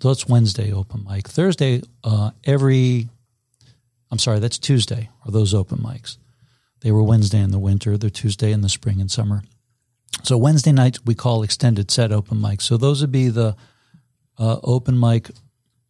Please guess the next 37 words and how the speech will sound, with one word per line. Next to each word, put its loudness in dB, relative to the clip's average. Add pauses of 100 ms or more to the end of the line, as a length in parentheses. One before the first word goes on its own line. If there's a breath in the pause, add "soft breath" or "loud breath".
(180)
performers 0
who -2 (340)
are -2
a -4
bit -8
more 0
accomplished, -2
more -4
prolific -2
in -2
their -2
songwriting, -2
and -4
they -2
get -2
half-hour -4
sets. -8 (1500)
Uh, -4 (1300)
and 4
then, 4
of 0
course, -2
there's -2
just -4
other 0
patio 0
bookings. -4
So -2
what -2
happens -2
is -6 (580)
we'll -6
get 0
introduced -2
to 2
new 0
artists, -2